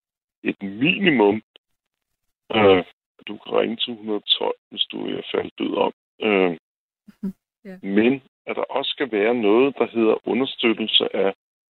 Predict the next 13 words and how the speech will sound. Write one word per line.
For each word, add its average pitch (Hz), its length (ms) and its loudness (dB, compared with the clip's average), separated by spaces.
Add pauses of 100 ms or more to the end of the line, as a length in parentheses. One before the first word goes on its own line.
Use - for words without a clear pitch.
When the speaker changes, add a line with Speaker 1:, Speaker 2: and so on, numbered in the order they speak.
(340)
Speaker 1:
alle 147 420 2
de 139 80 -8
der 117 240 0
mellemlag 104 800 0 (180)
af 101 220 -2
mennesker, 95 500 -4
der - 100 -12
arbejder 113 540 -4
med 98 340 -4
at, 95 220 0 (1300)
at 104 80 0
hjælpe, 98 440 4
øh, 98 600 2